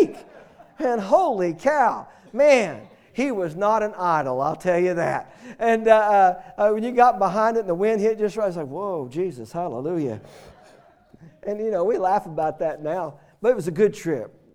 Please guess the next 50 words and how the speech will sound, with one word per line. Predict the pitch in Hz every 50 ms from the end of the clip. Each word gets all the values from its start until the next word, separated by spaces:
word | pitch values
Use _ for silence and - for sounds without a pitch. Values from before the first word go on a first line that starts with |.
| _ _
It |
was | 165 143 143
a | 143
good | 120 165 165 -
trip. | - - 143 120 92 - - - -
We | - 151
had | 160 156 139
a |
good | 131 123 156 151 151
time. | - 143 117 104 - - _ _ _ _ _ _ _ _ -
Um, | - 143 143 135 135 127 123 110 - _ _ _ _ _
but, | - 147 151 147
uh, | 147
uh, | 147 143 139 - - - 143 139 135 131 - - - _ _ _
you | - 156 160
know, | 170 170 165 160
uh, | 156 151 147 143 127 - - - _ _ _ _ _ -
it, | 165 170 -
it's | - 175 156 147 160
a |
good | 147 143 190 185 175 -
feeling | - 214 226 214 180 165
when | 156 156
we | 151 151
got | 151 151 170 170 139 143 156
back | 170 170 175 170 - - 147
to | 151 147
the, | 139 135 131 127 131 135
to | 135 139
the | 127 131
mission | 135 143 175 190 190 - 165 143
house, | 127 123 123 127 131 139 135 - - - _ _ _ _ _ _ _
and, | - 160 160 170
you | 185 190
know, | 190
they | 185 196
don't | 208 220 220 202
have | 185 233 240 180
running | 156 165 175 165 147 135
water | 139 160 196 220 226 170 135
there. | 107 104 95 110 131 151 156 - _ _ _ _ _ _ _ _
They | - 147 151
have | 147 156 170 165 156 139
a | 147
gutter | 139 131 175 202 214 208 190
system | 151 - - 147 135 - - 139 135 135
that | 123 113
Dennis | 127 143 147 143 143 131 - -
had | 127 120 120
built, | 139 143 147 165 165 - -